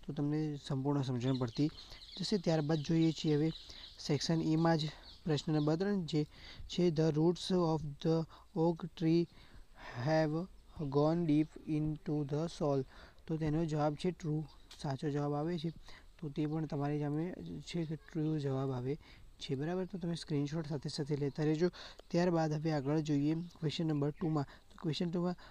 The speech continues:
find out the nearest meaning. તો તેમાં પહેલું છે પેશન. તો પેશનનો, અ, તો તેની સામે વિશ વગેરે આવે તો તેમાં nearest meaning, હર્ટનો nearest meaning આવે છે, Felt desire. ત્યારબાદ drug, તો ડ્રગનો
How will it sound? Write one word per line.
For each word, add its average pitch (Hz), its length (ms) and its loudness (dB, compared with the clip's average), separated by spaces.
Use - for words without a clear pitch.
find 170 320 4
out 165 200 2
the 165 120 4
nearest 151 420 2
meaning. 156 240 2
તો 175 140 0
તેમાં 160 220 2
પહેલું 147 360 2
છે 170 180 0
પેશન. 165 380 2
તો 165 80 0
પેશનનો, 156 600 0
અ, 143 300 2
તો 165 300 0
તેની 156 200 0
સામે 151 340 0
વિશ 151 380 2
વગેરે 151 320 2
આવે 165 200 0
તો 156 120 0
તેમાં 156 240 0
nearest 151 400 2
meaning, 151 200 0
હર્ટનો 143 640 0
nearest 160 420 2
meaning 151 280 0
આવે 147 240 2
છે, 185 180 -2
Felt 160 300 0
desire. 156 440 2
ત્યારબાદ 156 320 0
drug, 151 360 0
તો 160 100 -2
ડ્રગનો 147 640 0